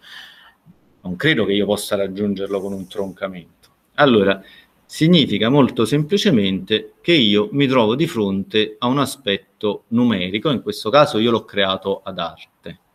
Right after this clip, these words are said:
bene, il, l'aspetto numerico, ma potrei trovarmici per questioni che non riguardano, diciamo, eh, la mia volontà, per come sono arrivati i dati,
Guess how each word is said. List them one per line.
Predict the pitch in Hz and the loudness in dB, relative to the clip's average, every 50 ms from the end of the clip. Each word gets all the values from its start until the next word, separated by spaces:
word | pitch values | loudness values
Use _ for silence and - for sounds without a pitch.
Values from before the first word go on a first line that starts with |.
| _ - | _ -14
bene, | 101 98 120 123 123 120 107 98 | -6 -2 -2 -2 0 -2 -2 -4
il, | 98 101 101 98 98 98 | -4 -6 -4 -4 -4 -4
l'aspetto | 101 98 95 92 - - - 104 - _ _ 104 | -6 -8 -10 -12 -14 -12 -10 -10 -10 _ _ -8
numerico, | 98 98 98 95 90 90 87 90 90 90 92 _ - - - - - - - _ _ _ _ _ - _ - | -6 -6 -6 -6 -6 -8 -10 -10 -12 -14 -16 _ -20 -20 -20 -20 -20 -20 -20 _ _ _ _ _ -20 _ 0
ma | 127 127 127 | 2 4 4
potrei | 156 175 160 170 139 127 | 4 4 4 4 2 2
trovarmici | 123 - 165 175 135 113 113 113 110 107 113 113 113 110 - 123 120 120 117 - _ _ _ | 2 2 2 2 4 2 2 0 0 0 0 0 0 0 0 -2 -2 -2 -4 -6 _ _ _
per | - 120 117 110 107 110 | -6 -4 -4 -4 -4 -4
questioni | - 139 131 131 - - 110 107 110 110 98 | -4 -4 -4 -4 -6 -6 -4 -4 -2 -2 -2
che | 104 98 | -2 -4
non | 104 107 101 | -4 -4 -6
riguardano, | 95 104 101 101 104 104 101 101 98 92 92 98 101 98 98 95 - _ _ _ _ _ _ _ _ _ | -6 -6 -4 -2 0 0 0 0 -4 -6 -6 -6 -4 -4 -6 -8 -10 _ _ _ _ _ _ _ _ _
diciamo, | 101 98 90 - 98 95 95 92 92 92 92 90 _ _ | -10 -10 -8 -6 -4 -4 -4 -6 -8 -10 -14 -16 _ _
eh, | 104 95 92 92 90 90 90 92 95 92 - _ _ _ | -14 -12 -12 -12 -12 -14 -14 -14 -16 -18 -20 _ _ _
la | - 110 107 | 0 2 4
mia | 107 110 107 104 | 4 4 4 2
volontà, | 95 95 95 104 120 139 139 - 196 156 107 - - - - _ | 2 0 0 0 0 0 0 2 2 2 2 0 -4 -10 -16 _
per | - 101 - - | -8 -8 -8 -6
come | - 107 104 101 | -4 -4 -2 -2
sono | 95 - 101 101 | -2 -2 -2 -2
arrivati | 98 92 101 98 95 92 - | 0 0 0 0 0 0 0
i | 120 | 0
dati, | 135 147 127 101 92 80 - 87 | 2 2 2 0 -2 -4 -8 -12